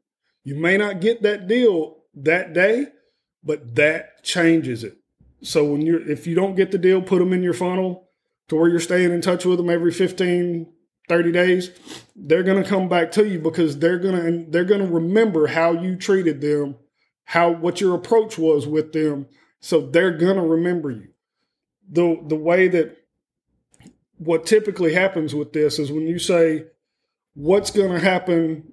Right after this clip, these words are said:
if you don't sell it to me? Because I have a contract in the car that will help you out and, and get this house sold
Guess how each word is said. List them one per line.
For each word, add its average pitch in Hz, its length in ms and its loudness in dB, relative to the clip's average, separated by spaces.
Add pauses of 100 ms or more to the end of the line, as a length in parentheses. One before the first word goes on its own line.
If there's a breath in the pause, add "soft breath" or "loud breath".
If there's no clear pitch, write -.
(140)
if 160 200 0
you 165 100 -4
don't 160 260 2
sell 208 280 2
it 214 120 -10
to 160 180 4
me? 156 360 0 (480)
Because 160 300 0
I 170 120 4
have 160 180 0
a 156 60 2
contract 190 600 0
in 170 100 0
the 156 60 -2
car 165 520 0 (840)
that 160 200 2
will 151 120 2
help 180 260 0
you 165 160 0
out 170 380 2
and, 156 320 0
and 147 400 -2 (520)
get 170 160 0
this 170 180 0
house 165 260 0
sold 170 440 0